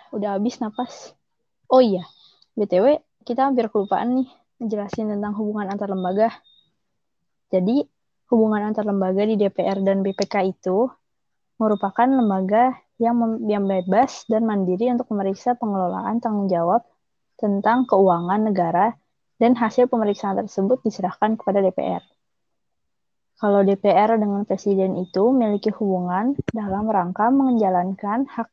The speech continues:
legislasi, di mana D P R bersama dengan Presiden bersama-sama melakukan pembentukan, pembahasan, pengubahan, serta penyempurnaan rancangan undang-undang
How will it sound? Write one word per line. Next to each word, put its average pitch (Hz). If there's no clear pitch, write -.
legislasi, 196
di 220
mana 190
D 214
P 202
R 254
bersama 208
dengan 196
Presiden 190
bersama-sama 196
melakukan 233
pembentukan, 196
pembahasan, 196
pengubahan, 196
serta 226
penyempurnaan 214
rancangan 214
undang-undang 196